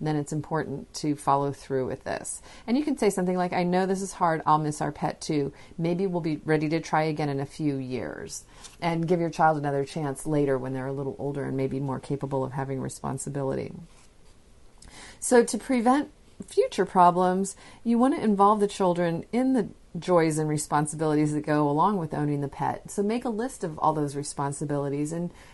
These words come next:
you know, show your child where they're helping and where they're contributing.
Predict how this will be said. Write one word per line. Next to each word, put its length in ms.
you 100
know, 80
show 240
your 160
child 360
where 240
they're 420
helping 420
and 120
where 140
they're 140
contributing. 880